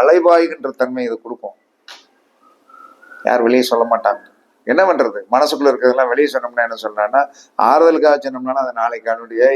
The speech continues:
"இவன் இப்படி சொல்லிட்டான், உண்மையை சொல்லிட்டான்" அப்படிமா. அதனால யாரும் வெளியே சொல்லாதீங்க. நம்மகிட்ட இருக்கிற குறைகளை நாம் தான் மனதார தெரிஞ்சு இந்த மாதிரி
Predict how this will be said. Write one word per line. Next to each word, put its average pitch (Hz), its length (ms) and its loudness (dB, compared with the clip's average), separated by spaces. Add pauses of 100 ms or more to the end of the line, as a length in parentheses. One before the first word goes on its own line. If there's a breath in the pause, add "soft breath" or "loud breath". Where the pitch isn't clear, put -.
"இவன் 117 140 -8
இப்படி 113 220 -20
சொல்லிட்டான், 113 340 0
உண்மையை 120 260 -4
சொல்லிட்டான்" 107 300 0
அப்படிமா. 98 340 -8
அதனால 113 220 0
யாரும் 120 280 4
வெளியே 120 180 -2 (100)
சொல்லாதீங்க. 117 440 -6
நம்மகிட்ட 120 360 -4
இருக்கிற 127 280 2
குறைகளை 131 480 2 (420 loud breath)
நாம் 120 320 2
தான் 143 280 2
மனதார 123 420 2 (120)
தெரிஞ்சு 113 360 -2 (460 loud breath)
இந்த 131 220 -2
மாதிரி 135 220 4